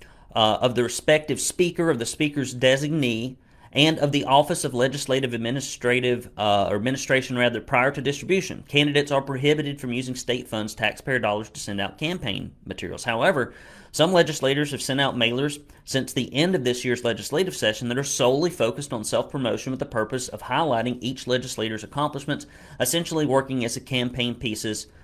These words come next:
by Tennessee taxpayers. Senator Jack Johnson, Tennessee Republican leader and member of the Senate Ethics Committee, among others, sent out a mailer to constituents in Williamson County focused solely on highlighting his accomplishments during the last legislative session. His mailer cost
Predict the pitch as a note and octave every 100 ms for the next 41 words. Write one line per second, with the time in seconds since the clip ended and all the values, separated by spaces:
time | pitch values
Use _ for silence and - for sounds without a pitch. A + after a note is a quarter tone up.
0 | - G#2+ A2+ A#2 A2+ - F2 E2+ F2 C#3+
1 | C3 - A#2 F2+ - - - - - A#2
2 | A#2+ A#2+ A#2 C3+ A2+ D#3+ E3 - G2 -
3 | A2+ A2 B2 B2 C#3 B2+ D3 C#3 E3 D3+
4 | G2+ E2+ G2+ B2 C3 A#2+ A2+ A2+ - C#3
5 | C#3+ A2+ C3+ D#3 - - D#3+ E3+ C3 C3+
6 | - - - G#2+ C#3+ D3+ D3+ C3+ - A#2
7 | B2+ D3 C3+ D#3 D#3+ C#3+ B2 A#2+ - E3+
8 | - A#2 G2 G#2+ G2+ C3+ C3+ B2+ E3+ D#3
9 | B2+ B2+ B2 B2+ G2+ - - B2+ C#3+ D3+
10 | D3 A#2 C3 B2+ B2+ B2 A2 G#2 G2 B2
11 | B2+ B2 B2 - G#2 F#2+ F#2+ B2 A#2+ A2
12 | G2 - G#2+ A2+ A2+ - - - - A#2+
13 | A#2+ G#2 G#2 A2 C3 C3+ C3+ B2+ B2